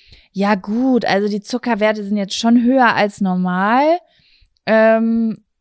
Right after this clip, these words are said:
ich sag, „Ja, wie sind die denn?“ Dann hat sie mir den We-, Wert gezeigt und ich hab gegoogelt und denk so, „Ja, okay, das ist jetzt keine ausgewachsene Diabetes, was sie hier gefunden haben, aber diese Werte liegen wirklich außerhalb des Normbereiches, so dass man wirklich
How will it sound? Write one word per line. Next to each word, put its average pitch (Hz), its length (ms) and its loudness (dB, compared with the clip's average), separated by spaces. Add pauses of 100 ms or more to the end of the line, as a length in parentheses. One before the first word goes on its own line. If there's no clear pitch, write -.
(100)
ich 208 160 -4
sag, 214 180 -4
„Ja, 196 120 -2
wie 196 80 0
sind 277 300 -2
die 233 100 -2
denn?“ 185 180 -2
Dann 196 140 0
hat 226 140 -2
sie 208 80 -6
mir 202 80 0
den 175 200 -4
We-, 175 340 -6
Wert 175 340 -4
gezeigt 220 320 -4
und 190 60 -6
ich - 80 -10
hab 185 100 -10
gegoogelt 190 440 -6
und 190 120 -4
denk 196 200 -2
so, 180 280 -4 (540)
„Ja, 196 220 2
okay, 180 360 -4
das - 180 -16
ist - 160 -12
jetzt 180 160 -10
keine 208 340 -2
ausgewachsene 190 640 -4
Diabetes, 185 540 -2
was 180 140 -4
sie 185 80 -6
hier 180 100 -2
gefunden 175 460 -8
haben, 185 240 -4
aber 185 180 -4
diese 180 320 -6
Werte 196 300 0
liegen 175 420 -4
wirklich 185 640 -2
außerhalb 214 720 0
des - 160 -12
Normbereiches, 175 960 -2
so 196 80 -6
dass 196 180 -4
man 180 240 -4
wirklich 226 320 -2